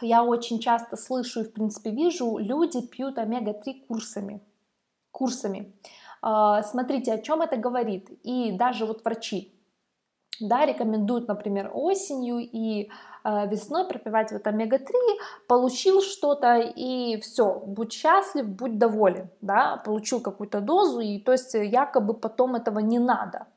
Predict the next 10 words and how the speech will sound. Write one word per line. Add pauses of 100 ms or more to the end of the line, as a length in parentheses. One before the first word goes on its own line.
(120)
Смотрите, (260)
а,
здесь, (240)
э,
две
стороны
одной
медали
играет.
Почему?